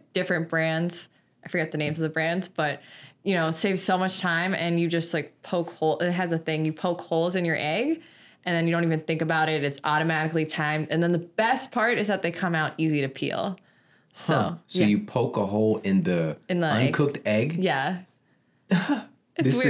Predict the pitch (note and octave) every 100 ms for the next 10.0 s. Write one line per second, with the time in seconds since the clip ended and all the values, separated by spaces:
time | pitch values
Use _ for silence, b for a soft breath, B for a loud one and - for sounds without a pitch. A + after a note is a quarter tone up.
0 | E3 - - A#2+ E3 B2+ A#2 A#2+ A2+ A#2+
1 | G#2+ - A2 G#2+ G#2+ G#2+ - F#2+ F#2+ -
2 | G2 C3 A#2 D#3+ D#3 C#3+ - G3 F3+ D3
3 | C#3 - F#3+ F#3+ F#3 F#3 - - F#3 D#3
4 | F2 - D#2 D#2 D2+ G3+ B3 A3+ A3+ C#4
5 | C4 C4+ A3+ F#3+ - - G#3 G3 F3+ F3+
6 | F#3+ - G3+ G3+ - F3 D#3+ D#3 E3 F3+
7 | F#3 F3+ F3 F3+ E3+ E3+ D#3+ - D#3+ E3
8 | D#3+ D3+ - E3+ E3 E3 E3+ D#3+ D#3 D3
9 | C#3+ C#3+ C#3 D3 E3 G3+ A#3 B3 D3+